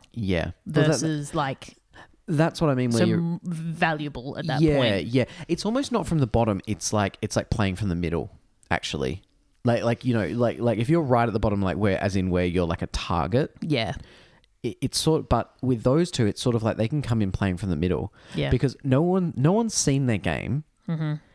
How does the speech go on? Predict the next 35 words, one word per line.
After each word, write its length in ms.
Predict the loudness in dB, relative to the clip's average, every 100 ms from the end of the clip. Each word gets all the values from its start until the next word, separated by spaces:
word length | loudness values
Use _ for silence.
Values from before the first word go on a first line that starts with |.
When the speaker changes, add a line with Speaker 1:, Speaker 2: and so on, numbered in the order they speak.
| _ _ _ _ _ -2
Speaker 1:
And, 480 | 0 2 0 -4 -10 _ _ _ _ _ _ _ _ _ _ _
like, 560 | -2 0 0 -2 -10 -18 _ _ _ _ _ _ _ _ _ _ _ -16
<sighs> 40 | -14 -14 -14 -18 -8
yeah. 340 | -2 -2 -4 -8 _
And, 200 | -2 -2 -2
and, 220 | -4 -4 -2
and 100 | 2
Speaker 2:
They 100 | 2
can 140 | 2
tell 220 | 2 2 0
whatever 360 | 0 0 0
tale 380 | -2 0 0 2
they 200 | 0 0
want. 340 | 0 -2 -4 -8 -16 -12
Speaker 1:
They 200 | 0 2
really 340 | 2 2 2 0
can. 400 | 0 0 -2 -6 -14 -20 -20 _ _ _ _ _ _ -6
Speaker 2:
Yeah. 280 | -4 -4 -8 -16 _ _ _
The, 220 | -2 0
I 180 | 0 0
am 140 | 0 -2
excited 640 | -6 -4 -4 -2 -4 -4
about 340 | -4 -2 0 0
Speaker 1:
It's 200 | 0 -4
so 320 | 2 2 4
good. 160 | 0
I'm 220 | 0 0 0
just, 200 | 0 2
Speaker 2:
where 220 | 4 4
Speaker 1:
I 60 | 4
Speaker 2:
it's 60 |
Speaker 1:
just 80 | 2
can't 100 | 2
Speaker 2:
going 140 | 2
Speaker 1:
believe 140 | 2